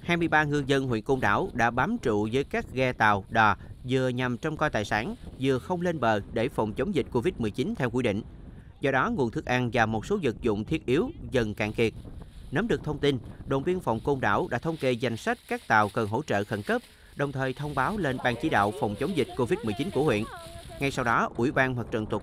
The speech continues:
quốc Việt Nam huyện Côn Đảo, Hội Chữ thập đỏ huyện và một số cơ quan ban ngành đã phối hợp tổ chức trao hai mươi ba phần quà,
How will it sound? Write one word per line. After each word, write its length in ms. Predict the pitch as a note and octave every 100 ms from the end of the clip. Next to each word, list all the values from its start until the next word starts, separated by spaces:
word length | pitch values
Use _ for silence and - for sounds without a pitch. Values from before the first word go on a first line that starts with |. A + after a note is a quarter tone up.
| -
quốc 160 | A#3+ -
Việt 180 | A2+ C3
Nam 140 | B2
huyện 160 | A2+ G#2+
Côn 160 | B2+
Đảo, 280 | G#2+ A2+ A#3 - - -
Hội 140 | B2+
Chữ 100 | -
thập 160 | - B2
đỏ 160 | G#2 E3
huyện 280 | A2 G#2 A#2 A#2
và 160 | B2 A2+
một 220 | A2+ -
số 120 | F3+
cơ 180 | - B2
quan 220 | B2+ A#2 A#2
ban 180 | C#3+
ngành 160 | B2+ G#2 - -
đã 100 | B2
phối 180 | A#2 A#3
hợp 180 | C3 G#2+ -
tổ 140 | A#2+ G#2 -
chức 140 | C4 -
trao 220 | C3+ B2 A#2
hai 160 | D3+
mươi 120 | D3
ba 140 | C3+ B2+
phần 220 | A#2+ G2+
quà, 180 | G#2+ G#2+